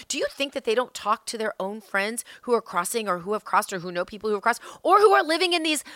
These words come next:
countries that are being invaded? I'll tell you something. Mexicans living on the border, they hate this. And they do not want Title forty-two rescinded. All right, so Title forty-two, we're back to that.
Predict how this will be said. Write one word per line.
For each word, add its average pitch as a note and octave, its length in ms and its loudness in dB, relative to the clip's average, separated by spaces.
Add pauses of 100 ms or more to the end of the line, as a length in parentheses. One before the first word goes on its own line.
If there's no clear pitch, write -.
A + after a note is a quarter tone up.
countries E4 380 0
that D4+ 100 0
are D4+ 60 2
being B3+ 280 -4
invaded? A#3 640 2 (1700)
I'll A#3+ 80 -2
tell D#4+ 160 -4
you D#4+ 60 -4
something. F3 280 -8
Mexicans C4 520 -8
living A3 220 -6
on G3 100 -8
the E3 80 -12
border, A3 380 -6 (420)
they G#3 360 -8 (260)
hate F#3+ 300 -10
this. - 380 -10 (540)
And E3+ 120 -14
they G3 100 -6
do E3 180 -14
not D#3 320 -6
want F#3+ 200 -10
Title E3 240 -12
forty-two - 500 -20 (920)
rescinded. - 480 -18 (2500)
All F#3+ 60 -10
right, F3+ 120 -6
so F#3+ 100 -10
Title G#3+ 280 -2
forty-two, F#3 420 -10
we're D#3+ 100 -8
back D#3+ 240 -4
to E3 80 -16
that. - 220 -8